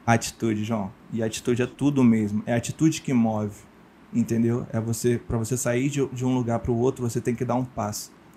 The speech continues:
Pra, pra chegar a um outro lugar, você tem que dar um outro passo, entendeu? E pra quem, quem visa crescimento, quem visa desenvolvimento, você nunca para de dar passo. Então, você nunca pode parar de se desenvolver.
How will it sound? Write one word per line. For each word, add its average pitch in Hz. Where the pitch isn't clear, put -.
Pra, 110
pra 113
chegar 120
a 123
um 131
outro 143
lugar, 127
você -
tem 113
que 127
dar 123
um 117
outro 120
passo, -
entendeu? 120
E 202
pra 185
quem, 175
quem 156
visa 151
crescimento, 135
quem 131
visa 139
desenvolvimento, 127
você -
nunca 180
para 160
de 147
dar 151
passo. 170
Então, 123
você 131
nunca 147
pode 160
parar 151
de 151
se -
desenvolver. 160